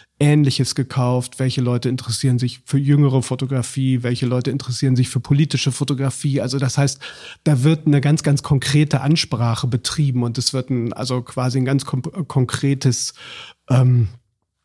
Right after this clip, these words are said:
ja, einfach, es wird das Gespräch gesucht, es werden Leute nochmal eingeladen und so weiter. Und das Ganze drumrum, was man so mitkriegt, die Eröffnungen und so, das ist halt, ähm,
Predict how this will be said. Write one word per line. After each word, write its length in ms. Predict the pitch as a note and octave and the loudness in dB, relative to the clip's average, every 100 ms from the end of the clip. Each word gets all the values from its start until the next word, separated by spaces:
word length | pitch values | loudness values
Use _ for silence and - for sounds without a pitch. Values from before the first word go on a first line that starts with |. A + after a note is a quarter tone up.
| - - - _ | -12 -12 -12 _
ja, 260 | D3+ B2+ C#3+ A#2+ B2+ B2+ C3 A#3 | -6 0 0 0 0 0 -2 -10
einfach, 400 | C3+ C3 B2+ A#2+ | -4 0 0 -2
es 340 | D#3+ A2+ C3+ - | -6 -6 -4 -2
wird 120 | C3 | -2
das 120 | B2 | -2
Gespräch 540 | - - - D3+ D#3 - | -2 -2 0 0 0 0
gesucht, 380 | B2+ C#3 C3 B2+ | 0 2 0 -4
es 120 | - | -4
werden 160 | A#2+ | -2
Leute 280 | A#2+ B2 B2 | -2 -2 0
nochmal 260 | A#2+ G#2+ A#2+ | 0 0 0
eingeladen 840 | D3+ D#3 C#3+ C3 B2+ C3+ C3 A#2+ - - - | 2 2 2 0 0 0 0 -2 -4 -14 -16
und 200 | - D3+ | -2 0
so 120 | C#3+ C3 | 2 0
weiter. 260 | C#3 C3 | 0 0
Und 60 | B2 | -2
das 120 | B2+ | -2
Ganze 260 | F3 D3 C3+ | -2 0 0
drumrum, 540 | B2+ B2+ A#2+ F3 F3 | 2 2 4 2 2
was 180 | C3+ - | 0 0
man 140 | B2+ | 0
so 80 | B2 | 2
mitkriegt, 600 | C3 F3+ - - C3 - | 0 0 -4 -4 -4 -2
die 60 | B2+ | -2
Eröffnungen 680 | A2+ D#3 - D3 C3+ B2 | -2 -4 0 2 2 0
und 180 | - B2 | -2 -6
so, 160 | A2 A2 | -6 -6
das 180 | A#2+ C#3 | -6 -6
ist 160 | C3+ | -4
halt, 360 | C3 A#2+ - - B2+ | -2 -2 -4 -6 -2
ähm, 280 | B2 A#2+ | -2 -2